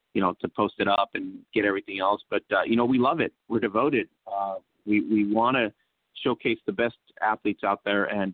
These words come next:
uh, it's gonna be awesome. And then you got the W F A and I W F L in the States. So summertime is girls'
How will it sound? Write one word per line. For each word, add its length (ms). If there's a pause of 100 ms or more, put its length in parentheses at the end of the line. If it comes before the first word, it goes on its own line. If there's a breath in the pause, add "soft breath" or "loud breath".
uh, 260 (540)
it's 140
gonna 120
be 100
awesome. 400
And 80
then 80
you 100
got 80
the 80
W 240
F 100
A 40
and 160
I 80
W 180
F 80
L 80
in 80
the 60
States. 360
So 220 (560)
summertime 560 (100)
is 400 (1500)
girls' 380